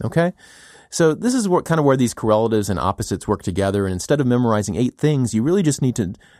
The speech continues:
think about how he's classifying things in terms of duty and its absence and power and its absence, and then combine that with his insight that all law is relational,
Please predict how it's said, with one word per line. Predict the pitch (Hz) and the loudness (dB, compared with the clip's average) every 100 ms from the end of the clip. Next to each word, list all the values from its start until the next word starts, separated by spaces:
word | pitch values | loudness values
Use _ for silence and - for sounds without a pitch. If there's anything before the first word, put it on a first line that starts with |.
| _ | _
think | - 180 175 | -2 0 2
about | 113 110 117 | 0 0 0
how | 135 | 0
he's | 117 | 0
classifying | - 156 190 - 101 98 | 0 -2 -4 -2 -2 -2
things | 104 107 | -4 -4
in | 104 | -4
terms | 110 113 | -4 -4
of | 101 90 | -4 -2
duty | 123 131 120 | 0 2 2
and | 113 | 0
its | 104 - | -2 -6
absence | 85 92 - 87 82 | -6 -6 -4 -6 -6
and | - 85 | -10 -10
power | - 85 87 85 - | -4 -2 -2 -2 -4
and | 85 | -6
its | 87 - | -6 -4
absence, | - 73 80 - - - _ _ - | -6 -6 -10 -10 -14 -18 _ _ -4
and | 110 | -2
then | 113 | 0
combine | 117 98 117 160 131 | 0 0 2 2 0
that | 90 85 - _ _ | -2 -4 -8 _ _
with | 107 107 | -4 -2
his | 110 98 | -2 -2
insight | 123 156 - 82 76 - - _ | 0 0 0 -4 -6 -10 -20 _
that | 117 - | -4 0
all | 120 131 127 | 2 4 2
law | 110 107 80 | 0 0 0
is | 98 | -4
relational, | 98 95 90 95 - 58 60 | -4 -2 -2 -4 -6 -10 -12